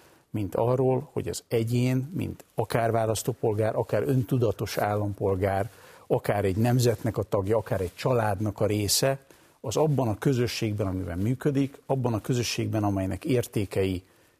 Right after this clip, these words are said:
sok-sok generációra visszanyúlóan vezetik őt abban az irányban, hogy mi lenne a helyes, azt anulálja,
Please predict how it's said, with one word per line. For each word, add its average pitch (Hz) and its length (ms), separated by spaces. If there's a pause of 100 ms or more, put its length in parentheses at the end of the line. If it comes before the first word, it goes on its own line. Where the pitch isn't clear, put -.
(760)
sok-sok - 580
generációra 117 760
visszanyúlóan 113 840 (120)
vezetik 127 600
őt 123 240
abban 113 280
az 110 140
irányban, 107 440
hogy 104 140
mi 120 120
lenne 104 300
a 87 60
helyes, 135 500 (400)
azt - 220
anulálja, 90 680